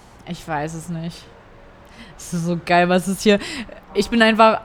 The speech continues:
äh, auf dem Wikipedia-Artikel Achselhaar, ja,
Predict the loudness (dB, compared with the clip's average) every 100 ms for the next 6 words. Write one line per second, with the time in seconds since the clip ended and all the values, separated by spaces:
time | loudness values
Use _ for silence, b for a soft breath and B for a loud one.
0 | 4 6 6 2 2 2 2 4 6 6
1 | 6 6 4 4 6 8 8 4 B 0
2 | 2 4 8 8 10 8 8 8 2 -8
3 | -18 -16 -10 0 4 4